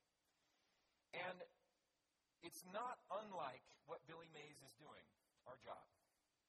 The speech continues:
Because this world, specifically our country, and even our county,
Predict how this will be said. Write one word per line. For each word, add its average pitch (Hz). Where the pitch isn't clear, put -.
Because -
this 214
world, 143
specifically 180
our 143
country, 135
and -
even 214
our 165
county, 180